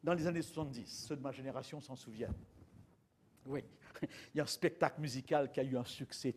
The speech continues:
terrible. Ça nous vient du Québec, avec Luc Plamondon, si je ne me trompe. Et d'ailleurs, la plupart des chanteuses, eh bien, qui,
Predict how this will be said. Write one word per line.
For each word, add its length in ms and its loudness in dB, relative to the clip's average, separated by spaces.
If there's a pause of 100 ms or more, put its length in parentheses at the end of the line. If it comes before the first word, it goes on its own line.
(120)
terrible. 340 -4 (680)
Ça 140 -2
nous 100 2
vient 120 10
du 120 0
Québec, 360 0 (100)
avec 260 -4
Luc 140 2 (100)
Plamondon, 600 2
si 100 -8
je 100 0
ne 60 -2
me 80 -2
trompe. 400 -4 (380)
Et 80 -2
d'ailleurs, 400 2 (340)
la 80 2
plupart 400 8
des 80 4
chanteuses, 680 8
eh 60 4
bien, 200 2
qui, 240 -6